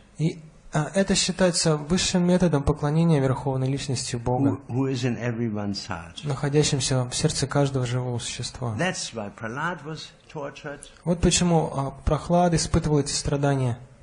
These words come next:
Speaker 2: That's why Haridas Thakur was tortured.
Speaker 1: Вот почему страдал Харидас Такур.
Speaker 2: That's why Jesus was tortured.
Speaker 1: Почему Иисус страдал.
Speaker 2: There are countless people who are tortured.
Speaker 1: Есть бесчисленное количество людей, которые испытывали эти
Speaker 2: In
Speaker 1: страдания и
Speaker 2: Russia, so
Speaker 1: гонения.
Speaker 2: many devotees were tortured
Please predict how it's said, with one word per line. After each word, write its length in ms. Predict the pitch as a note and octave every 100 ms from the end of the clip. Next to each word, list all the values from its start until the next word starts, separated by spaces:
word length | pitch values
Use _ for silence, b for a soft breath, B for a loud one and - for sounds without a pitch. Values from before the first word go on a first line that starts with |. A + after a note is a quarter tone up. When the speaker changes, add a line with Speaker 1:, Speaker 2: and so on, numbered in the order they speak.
| - -
Speaker 2:
That's 320 | D3+ D#3 -
why 220 | A#2+ A#2 G#2
Haridas 480 | A2+ G#2+ G#2 G#2 -
Thakur 400 | E3 F3 E3+ D3
was 200 | D3 C3+
tortured. 640 | - C#3+ C#3+ - C3+ E3
Speaker 1:
Вот 140 | C#3 C3
почему 480 | C#3 D#3+ D3 D3
страдал 400 | C3+ - C3+ C3
Харидас 420 | A#2 C3+ C3+ D#3 -
Такур. 440 | D3 - C3+ A#2 - - -
Speaker 2:
That's 260 | D#3 D#3+ -
why 180 | A2+ F#2+
Jesus 600 | E2+ G#2+ E3+ G3 F3+ D#3+
was 180 | D#3 D3+
tortured. 600 | - D3+ C#3 D3+ D3 C3 -
Speaker 1:
Почему 420 | C#3+ C#3+ C#3 C3
Иисус 480 | C3 B2+ - E3+ E3
страдал. 540 | - D3 B2+ A#2+ A2+ - - -
Speaker 2:
There 100 | F3+
are 120 | F3+ -
countless 600 | - A#3+ D4 C#4+ A3 F#3
people 380 | - D3+ A#2 A2
who 80 | A2+
are 80 | G#2+
tortured. 500 | - C3+ A2+ - F2 A2+ - - E3+
Speaker 1:
Есть 380 | E3 D#3 - D3
бесчисленное 540 | E3 - G3+ G3+ F3+
количество 460 | E3+ E3+ E3+ - D3+
людей, 440 | D3+ C#3+ D#3+ E3+
которые 260 | D#3 C3+ C#3
испытывали 400 | C#3+ E3+ D#3 C#3
эти 140 | B2+
Speaker 2:
In 40 | B2+
Speaker 1:
страдания 480 | - - - D3 C3+
и 40 |
Speaker 2:
Russia, 100 | C3
so 120 | C3+
Speaker 1:
гонения. 360 | C#3+ D3+ C#3 B2
Speaker 2:
many 240 | - F#2+
devotees 540 | E3 F3 F3+ G3+ G#3+ D#3
were 160 | D#3 A#2
tortured 540 | B2+ G2+ - -